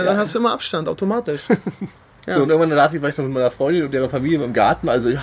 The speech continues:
Speaker 2: Corona, alles so schlimm. Und ich so, was ist denn anders? Wir fahren zur Arbeit, Besuch ist eh grad keiner, ist auch nicht so schlimm. Wir haben die uns, also, ja. Aber sonst,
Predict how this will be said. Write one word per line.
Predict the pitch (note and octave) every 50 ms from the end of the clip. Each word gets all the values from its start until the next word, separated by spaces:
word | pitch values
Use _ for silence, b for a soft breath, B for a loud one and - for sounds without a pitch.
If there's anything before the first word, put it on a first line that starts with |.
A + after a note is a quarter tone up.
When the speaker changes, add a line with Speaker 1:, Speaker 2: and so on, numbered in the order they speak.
| - F3 D3+
Speaker 2:
Corona, | - C#3 C3 D#3+ F3 F3
alles | B2 C#3+ D3+ C3
so | C#3+
schlimm. | - - E3+ D#3+
Und | D3+
ich | D3 C#3+
so, | D3+
was | D3 -
ist | - G3+ -
denn | G3 D#3+
anders? | - G3+ F3 A2+ G#2 - - -
Wir | A#2 G#2+
fahren | - G#2 G2+
zur | - - -
Arbeit, | - F3+ F#3 E3+ E3 E3 E3 E3 E3+ - B B B B B B B B B - - - - - - - -
Besuch | - C3 B2 D#3+ D#3 C#3
ist | C3 B2+
eh | B2+ F#3
grad | E3 - D#3+ D#3 -
keiner, | - E3 D3 D3
ist | C#3 -
auch | B2+
nicht | A2 G#2
so | A2 A2
schlimm. | - - F3+ F3 E3+ E3+ E3+ E3 - - - - -
Wir | - C3
haben | C3 B2+ B2+ B2+
die | C3+ C#3
uns, | D3+ D#3 F#3 F3+ -
also, | C3+ C3 C3 B2+ B2+
ja. | G2+ G#2+ D#2+ - - - - - - B B B B B B B B B B
Aber | B2+ B2+ C3+ B2
sonst, | A#2 B2 B2+ D3 F3+ F#3 - -